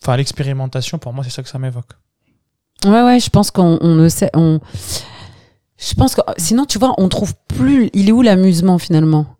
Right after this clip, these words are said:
Speaker 2: Euh, tu, quand tu crées tout ça, il, il est aussi, il, enfin, pour moi, encore une fois, je parle comme mon nom, mais moi, c'est dans le process, en fait, que je m'amuse vraiment.
Speaker 1: Bah
Speaker 2: Bien
Speaker 1: oui, ce que
Speaker 2: sûr.
Speaker 1: tu disais tout à l'heure sur, euh, préparer le rôle, c'est là où tu t'amuses le plus.
Speaker 2: Ouais, c'est le process.
Speaker 1: Vraiment.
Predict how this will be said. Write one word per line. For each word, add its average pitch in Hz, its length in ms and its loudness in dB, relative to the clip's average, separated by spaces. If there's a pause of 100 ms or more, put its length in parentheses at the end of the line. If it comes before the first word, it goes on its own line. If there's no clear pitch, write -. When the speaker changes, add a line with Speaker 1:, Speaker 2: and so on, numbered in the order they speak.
(140)
Speaker 2:
Euh, 151 680 -2 (100)
tu, - 100 -18 (140)
quand 151 180 -2
tu - 160 -12
crées 160 500 0
tout 156 120 -16
ça, 208 320 -2
il, 147 180 -2
il 156 160 -4
est 151 60 0
aussi, 151 320 -4
il, 160 200 -4
enfin, 143 200 -4
pour 160 140 -6
moi, 226 260 0 (480)
encore 165 240 0
une 160 80 2
fois, 220 380 2
je 160 280 0
parle 165 280 -2
comme 160 220 2
mon 156 180 4
nom, 208 340 0
mais 156 320 2
moi, 185 160 0
c'est 180 160 -2
dans 160 100 4
le 160 60 2
process, 185 500 -2
en 156 60 -4
fait, 147 200 -8
que 156 120 -4
je 143 100 -4
m'amuse 143 380 -2
vraiment. 143 360 -4 (1200)
Speaker 1:
Bah 123 100 -2
Speaker 2:
Bien 143 140 4
Speaker 1:
oui, 151 60 2
ce - 100 -4
que - 60 -4
Speaker 2:
sûr. 196 120 2
Speaker 1:
tu 185 60 4
disais 123 180 0
tout - 180 -8
à 120 40 0
l'heure 123 160 -2
sur, 123 180 -6
euh, 113 120 -6 (200)
préparer 131 360 0
le 151 40 4
rôle, 160 240 4
c'est 147 160 -10
là 139 100 -4
où 127 60 -6
tu - 140 -14
t'amuses 151 280 2
le 160 100 0
plus. 165 280 -2
Speaker 2:
Ouais, 285 260 2
c'est - 120 0
le 160 80 2
process. - 400 4
Speaker 1:
Vraiment. - 340 -8